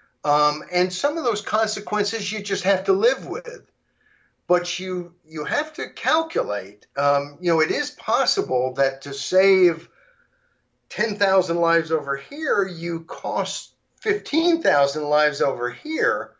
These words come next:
And that doesn't sound like good arithmetic. And I think generally government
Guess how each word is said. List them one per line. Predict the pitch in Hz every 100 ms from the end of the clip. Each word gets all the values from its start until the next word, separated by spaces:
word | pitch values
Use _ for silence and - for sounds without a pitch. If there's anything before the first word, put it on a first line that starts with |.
| _ _ _
And | 147 170
that | 262 269
doesn't | 240 202
sound | - 196 180
like | 160 143
good | 151 131
arithmetic. | 170 302 - 147 - - - _ _ _ _ _ _ _ _ - -
And | 160 156
I | 156 160
think | 196 180
generally | - 214 269 170 143 139 139 _ _ _ _ _ 135
government | 170 185 170 117 139